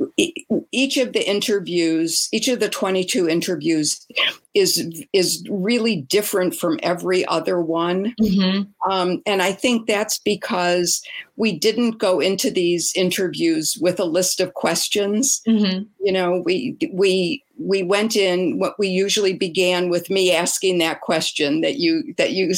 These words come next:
Speaker 1: that you started with, but then we let the interview go wherever the writer wanted to take it.
Speaker 2: Mm-hmm.
Speaker 1: And it was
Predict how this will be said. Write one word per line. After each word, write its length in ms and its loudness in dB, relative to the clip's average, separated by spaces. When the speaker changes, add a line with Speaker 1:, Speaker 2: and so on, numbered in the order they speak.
Speaker 1:
that 200 0
you 140 0
started 520 0
with, 220 -2
but 160 0
then 260 2
we 200 2
let 440 0
the 260 0
interview 460 0
go 300 0
wherever 440 2
the 140 0
writer 680 0
wanted 500 0
to 180 -2
take 380 -2
it. 420 -4
Speaker 2:
Mm-hmm. 320 2
Speaker 1:
And 180 -2
it 160 0
was 400 0